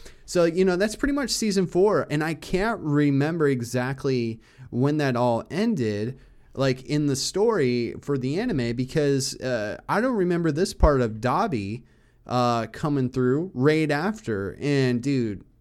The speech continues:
Endeavor's messed up, man. He's got that scar now. It's kinda almost fitting, right? But then Dabi shows up. It looks like, "Oh, great. Oh, great. We have no,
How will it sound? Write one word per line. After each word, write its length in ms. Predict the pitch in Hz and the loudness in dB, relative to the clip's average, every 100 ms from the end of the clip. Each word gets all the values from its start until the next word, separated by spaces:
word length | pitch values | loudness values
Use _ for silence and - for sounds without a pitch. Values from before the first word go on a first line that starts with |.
| - | -6
Endeavor's 640 | 127 143 196 147 107 - | -4 0 -2 -2 -4 -6
messed 420 | 113 107 - - | -8 -8 -10 -8
up, 220 | 113 95 | -8 -8
man. 200 | 92 92 | -10 -10
He's 200 | 101 127 | -8 -6
got 160 | 135 123 | -6 -6
that 200 | 98 - | -8 -8
scar 500 | - - 143 143 139 | -10 -6 -4 -2 -2
now. 600 | 131 131 131 127 127 135 - _ _ _ _ _ | -2 -4 -4 -4 -4 -8 -14 _ _ _ _ _
It's 180 | - - | -16 -14
kinda 480 | - 113 113 113 113 | -10 -6 -4 -4 -4
almost 540 | 113 113 113 117 - | -6 -6 -8 -10 -10
fitting, 320 | 131 131 117 | -4 -2 -4
right? 320 | 98 104 110 117 | -4 -6 -6 -8
But 220 | 107 123 | -8 -4
then 200 | 127 113 | -4 -2
Dabi 380 | 127 135 131 127 | -2 -2 -2 -4
shows 560 | - 147 135 131 117 | 0 2 4 2 0
up. 320 | 139 135 127 | 0 0 -2
It 120 | 98 117 | -4 -4
looks 280 | 123 117 | -4 -4
like, 160 | 101 90 | -8 -8
"Oh, 240 | 92 76 - | -10 -10 -12
great. 420 | 95 80 78 - - | -14 -12 -14 -16 -10
Oh, 240 | 135 131 | -4 -4
great. 320 | 107 110 101 95 | -4 -6 -6 -4
We 140 | 123 | -4
have 240 | 120 107 | -4 -4
no, 400 | 113 113 110 107 | -6 -6 -6 -8